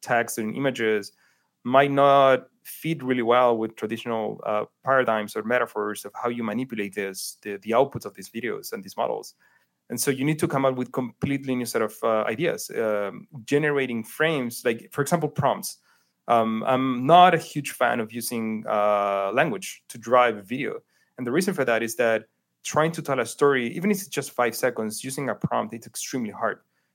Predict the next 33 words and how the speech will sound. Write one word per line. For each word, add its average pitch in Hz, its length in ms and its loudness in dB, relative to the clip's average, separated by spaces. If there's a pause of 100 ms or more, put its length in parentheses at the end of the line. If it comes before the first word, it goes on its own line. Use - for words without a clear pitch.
(200)
Specifically, 131 580 -6
as 120 120 -6
you 127 80 -2
have 110 140 0
a - 20 2
lot 107 140 0
of - 140 -12
movements 135 420 -2
and 104 100 0
objects 131 440 0
and 98 140 -10
occlusions 131 520 -6
and 101 160 -10
subjects - 560 -4
and 113 160 -2
actions, 135 580 -6 (400)
you 135 100 -4
need 156 120 0
a 143 60 4
much 123 360 -2
more 113 180 -6
nuance, 104 460 -8
a 107 40 -12
much 113 520 -4
more 110 460 -4 (340)
detailed 120 800 -2
interface 110 720 -8
or 110 320 -4
ways 127 420 -2
of 113 140 -10
controlling 117 500 -4
the 101 120 -6
models. 104 500 -2